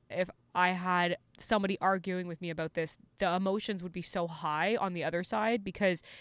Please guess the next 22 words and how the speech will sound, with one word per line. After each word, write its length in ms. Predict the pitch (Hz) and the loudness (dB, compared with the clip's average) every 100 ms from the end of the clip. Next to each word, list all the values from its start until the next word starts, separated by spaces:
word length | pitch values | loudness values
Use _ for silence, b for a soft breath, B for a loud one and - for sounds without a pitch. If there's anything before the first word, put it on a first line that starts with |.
| B - | B -4
to 240 | - 233 | 2 2
insinuate 640 | 214 - 247 247 214 180 | 2 2 2 4 2 2
that 160 | 190 170 | 0 0
Jesus 380 | - 185 175 165 | -2 -4 -4 -4
is 120 | 165 | -2
gay 460 | 185 175 160 156 - | 2 2 4 2 0
is, 220 | 165 - | -2 0
like, 300 | 165 156 - b b | 0 0 -6 b b
for 180 | - 208 | 0 2
some 180 | 226 196 | 2 0
people, 320 | 196 190 185 | 0 0 2
that 240 | 165 160 | 4 2
is, 240 | 175 170 156 | 2 -2 -4
like, 280 | 151 139 - 160 | -4 -6 -10 -8
the 180 | 156 175 - - | -2 -2 -2 -4
biggest 720 | 175 170 175 160 - - - | -2 -2 -2 -2 -2 -6 -4
blasphemy. 960 | 175 151 147 - 170 160 151 131 139 - | 0 0 -2 -6 -10 -10 -10 -10 -12 -2
And 240 | 196 185 156 _ _ | 0 0 -4 _ _
blasphemy 440 | - 170 180 - 185 | 0 2 2 -2 -4
makes 320 | 180 165 - | -4 -6 -12
people 320 | - 170 180 | -12 -8 -6
very 360 | - 165 165 | -4 -2 -2